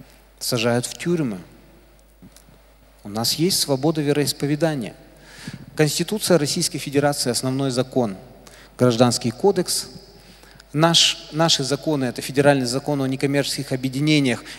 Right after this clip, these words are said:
это все объединения, это и фонды, некоммерческие партнерства, а федеральный закон о свободе совести и религиозных объединениях — это как раз регулирует вопросы церкви.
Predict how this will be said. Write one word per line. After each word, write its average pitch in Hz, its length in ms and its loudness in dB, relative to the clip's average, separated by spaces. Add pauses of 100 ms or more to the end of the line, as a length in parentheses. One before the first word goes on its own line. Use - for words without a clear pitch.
это 135 140 0
все 185 260 4
объединения, 147 680 0
это 113 160 -4
и 113 140 0
фонды, 175 500 -2
некоммерческие 131 640 0
партнерства, 170 600 2 (520)
а 135 520 2
федеральный 160 460 2
закон 151 340 0
о 139 60 0
свободе 143 380 2
совести 147 480 2
и 135 40 4
религиозных 135 540 2
объединениях — 151 720 -2 (240)
это - 80 -2
как - 160 -6
раз 190 220 2
регулирует 147 720 2
вопросы 139 440 -2
церкви. 123 580 -2